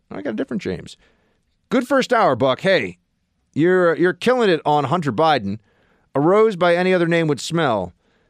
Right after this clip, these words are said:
The Kurds first see ya, wouldn't wanna be ya, then, "Oh, well, then that's their problem." I think Trump using sanctions is the right move.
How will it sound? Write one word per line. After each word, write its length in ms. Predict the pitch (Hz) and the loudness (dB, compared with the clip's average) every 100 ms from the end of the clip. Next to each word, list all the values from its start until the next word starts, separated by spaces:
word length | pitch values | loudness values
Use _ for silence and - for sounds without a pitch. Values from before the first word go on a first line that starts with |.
| _ - | _ -6
The 100 | 147 | -2
Kurds 720 | 214 254 254 254 202 - - | 2 4 4 2 -2 -12 -12
first 500 | - 220 220 214 - | -2 0 2 -2 -12
see 280 | - 220 214 | -4 0 2
ya, 60 | |
wouldn't 200 | 196 190 180 | 2 0 0
wanna 120 | 160 | 0
be 260 | 165 170 | 2 2
ya, 160 | 123 117 | 2 0
then, 260 | 120 175 165 | 0 -2 0
"Oh, 320 | 175 196 196 | 2 4 4
well, 140 | 175 165 | 2 2
then 120 | 160 | 2
that's 200 | 160 - | -2 -2
their 80 | 151 | -2
problem." 320 | 143 131 123 | 0 0 0
I 60 | 135 | 0
think 200 | 185 175 | -2 0
Trump 240 | 180 - | -2 -2
using 280 | 156 139 139 | -2 0 0
sanctions 440 | 151 143 135 131 | -2 -2 -4 -6
is 60 | 113 | -2
the 100 | 120 | 0
right 220 | 117 110 | 0 0
move. 400 | 127 127 101 | 0 2 0